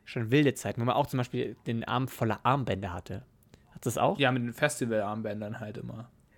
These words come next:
Speaker 1: Festival-Armbänder und sonst irgendwelche
Speaker 2: Da hab ich aber auch
Speaker 1: Armbänder, ist
Speaker 2: richtig
Speaker 1: egal,
Speaker 2: viele.
Speaker 1: Hauptsache Armband.
Speaker 2: Die musste ich nur leider wegmachen, wo ich dann gearbeitet hab.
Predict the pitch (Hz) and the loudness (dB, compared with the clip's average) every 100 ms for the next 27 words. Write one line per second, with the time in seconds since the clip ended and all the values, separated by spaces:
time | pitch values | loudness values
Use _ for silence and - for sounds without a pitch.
0 | - - 139 131 - 113 113 110 117 113 | -18 -4 2 4 2 0 4 6 4 4
1 | 110 110 110 104 107 120 120 117 113 113 | 4 4 4 4 4 2 2 2 0 4
2 | 113 113 113 107 107 107 123 110 110 110 | 6 6 4 4 4 2 4 4 4 4
3 | 107 113 110 101 - 110 110 104 123 123 | 4 6 4 2 2 0 0 0 -2 -2
4 | - 139 123 120 113 127 113 110 107 104 | -4 -2 0 0 0 -4 -4 -6 -6 -6
5 | 107 - 110 107 104 117 127 123 107 - | -6 -6 -6 -4 -4 -4 -6 -10 -12 -14